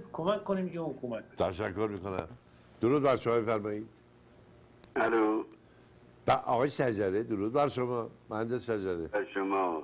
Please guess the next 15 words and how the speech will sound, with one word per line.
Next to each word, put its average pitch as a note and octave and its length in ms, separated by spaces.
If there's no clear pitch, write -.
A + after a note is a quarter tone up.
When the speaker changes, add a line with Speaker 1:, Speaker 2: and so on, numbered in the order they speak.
Speaker 3:
خوب F2+ 180
هستید؟ F2+ 480
Speaker 2:
صداتون A2+ 540
رو C3+ 60
شناختم، G#2 500
آقا. C2 320
Speaker 3:
بله، F#2+ 600
بینندگان F2+ 580
عزیز، F2+ 540
مطلبی A2 540
عنوان A2+ 420
شد A2 200
توسط G2+ 380
یکی G#2+ 280
از G2+ 160